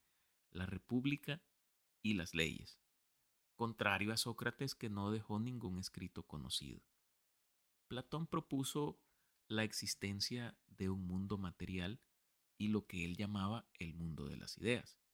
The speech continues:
Según él, lo que percibimos por medio de nuestros sentidos son imitaciones imperfectas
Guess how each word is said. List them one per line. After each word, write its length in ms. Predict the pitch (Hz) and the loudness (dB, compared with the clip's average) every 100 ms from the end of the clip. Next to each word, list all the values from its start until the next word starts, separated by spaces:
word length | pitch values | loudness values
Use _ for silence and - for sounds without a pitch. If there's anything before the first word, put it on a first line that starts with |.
| _ _ _ _ _ _ _ _ _ - | _ _ _ _ _ _ _ _ _ -2
Según 320 | 104 123 139 | 2 4 4
él, 360 | 135 165 - _ _ _ _ _ _ _ _ | 4 4 2 _ _ _ _ _ _ _ _
lo 200 | 107 107 | 2 2
que 100 | - | 2
percibimos 840 | 107 107 110 98 120 151 127 95 - | -2 0 2 2 4 4 2 -2 -4
por 260 | 98 85 | -4 -2
medio 380 | 90 123 123 104 | 0 0 0 0
de 60 | 85 | -2
nuestros 360 | 87 - 107 | -4 -4 -4
sentidos 520 | 127 127 117 117 135 _ _ _ _ _ - | -4 -4 -4 -2 -4 _ _ _ _ _ -4
son 440 | - 113 127 - _ | -2 0 -2 -4 _
imitaciones 880 | 120 117 107 98 - 98 110 110 | 2 2 0 -2 2 2 0 -2
imperfectas 880 | 127 120 117 - 110 - - 131 - | -6 -6 -6 0 -2 0 -6 -6 -6